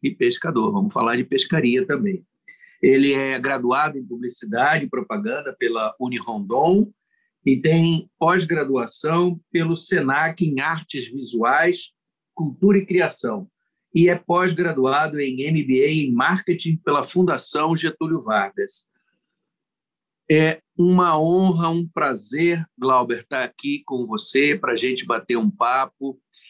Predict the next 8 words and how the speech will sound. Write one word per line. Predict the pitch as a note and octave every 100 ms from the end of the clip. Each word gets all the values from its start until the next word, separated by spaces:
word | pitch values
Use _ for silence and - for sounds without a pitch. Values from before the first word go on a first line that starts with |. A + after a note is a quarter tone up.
| - G3
Deixa | C4 -
eu |
perguntar | A#3 G3+ G3+
uma | G#3 G#3+
coisa | F#3+ G3 G3 G3+
já | D#3 - G#3+
de | F#3+
saída. | - G#3+ F3 A#2+ A2 G2 F#2